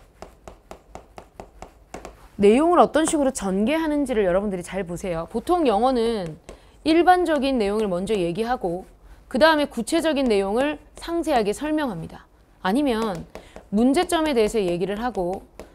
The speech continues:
그 다음에 마지막에는 해결을 합니다.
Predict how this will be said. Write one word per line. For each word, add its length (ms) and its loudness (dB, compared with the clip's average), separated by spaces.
그 100 -6
다음에 300 4
마지막에는 840 0
해결을 680 0
합니다. 520 -8